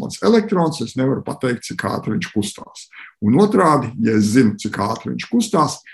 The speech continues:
es nevaru pateikt, kur viņš atrodas. Kas ir pretrunā it kā ar mūsu ikdienas pieredzi, jo mēs ikdienā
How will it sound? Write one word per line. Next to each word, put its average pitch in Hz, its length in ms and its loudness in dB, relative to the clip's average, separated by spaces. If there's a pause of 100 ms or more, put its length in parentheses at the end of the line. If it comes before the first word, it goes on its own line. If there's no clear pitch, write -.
(160)
es - 180 -8
nevaru 135 240 2
pateikt, 113 400 -2
kur 107 160 -2
viņš 104 160 0
atrodas. - 640 -8 (400)
Kas - 240 -4
ir 135 160 4
pretrunā 110 560 2
it 120 100 -4
kā 98 160 -4
ar 101 140 -6
mūsu 101 340 -4
ikdienas 208 480 2
pieredzi, 226 460 4 (400)
jo - 180 -8
mēs 101 240 0
ikdienā 113 480 4